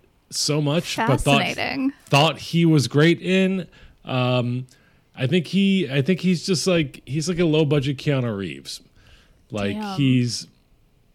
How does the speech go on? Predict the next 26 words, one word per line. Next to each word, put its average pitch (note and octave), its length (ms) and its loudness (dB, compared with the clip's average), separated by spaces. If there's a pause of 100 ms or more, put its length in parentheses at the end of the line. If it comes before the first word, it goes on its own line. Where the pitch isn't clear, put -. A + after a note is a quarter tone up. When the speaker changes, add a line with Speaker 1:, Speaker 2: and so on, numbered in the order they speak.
(300)
Speaker 1:
he's C#3+ 240 -2
like D3 140 2
a D3+ 100 4
Keanu F#3 480 2
Reeves E3 300 4
and C3+ 100 2
only C#3 200 0
works A#2+ 360 -2
half A2+ 240 -4
the - 120 -10
time, F#2 520 -12 (800)
kind F3+ 320 -2
of. - 180 -12 (380)
<laughs> - 580 -2
Speaker 2:
What C#4+ 260 0
are E4+ 140 0
some E4 200 -10
movies C4 340 -2
that G3+ 120 -4
you G3+ 100 -2
saw A#3+ 200 0
him A3 120 -2
in F#3+ 100 -6
that F#3+ 120 -6
you F#3+ 120 -4
enjoyed? - 580 -4